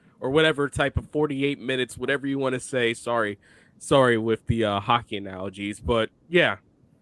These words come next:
this team couldn't really <laughs> play a full sixty-minute game at its height at, at, at any point. I, I think that you just have to look at it like this. Did it look good in most situations?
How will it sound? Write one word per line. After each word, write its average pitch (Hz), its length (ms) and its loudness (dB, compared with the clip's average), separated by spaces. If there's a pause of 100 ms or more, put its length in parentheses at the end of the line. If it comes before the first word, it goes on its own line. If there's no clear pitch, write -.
(580)
this 220 180 6
team 208 240 6
couldn't 170 240 4
really 156 260 8
<laughs> - 120 -4
play 165 180 6
a 135 80 2
full 139 480 6
sixty-minute 127 720 -2
game 110 480 -2 (320)
at 127 160 2
its 104 140 -6
height 107 360 0 (520)
at, 113 260 -6
at, 120 140 -2 (120)
at 139 140 0
any 127 220 2
point. 120 440 2 (540)
I, 120 240 -8
I 139 60 0
think 143 340 0
that 123 280 2 (160)
you 127 160 -8
just 127 200 2
have 127 200 2
to 120 40 -8
look 120 240 -4
at 117 60 4
it 113 160 0
like 113 240 -2
this. 117 360 -2 (540)
Did 160 140 6
it 165 120 2
look 180 360 2
good 160 440 8 (360)
in 151 180 0
most 147 240 2
situations? 131 1000 0